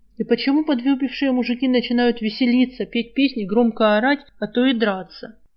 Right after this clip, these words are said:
Прикорнуть бы где-нибудь в уголочке на часок-другой.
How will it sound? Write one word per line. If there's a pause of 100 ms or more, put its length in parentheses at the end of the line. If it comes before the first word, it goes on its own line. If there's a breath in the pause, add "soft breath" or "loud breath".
(220)
Прикорнуть
бы
где-нибудь
в
уголочке
на
часок-другой.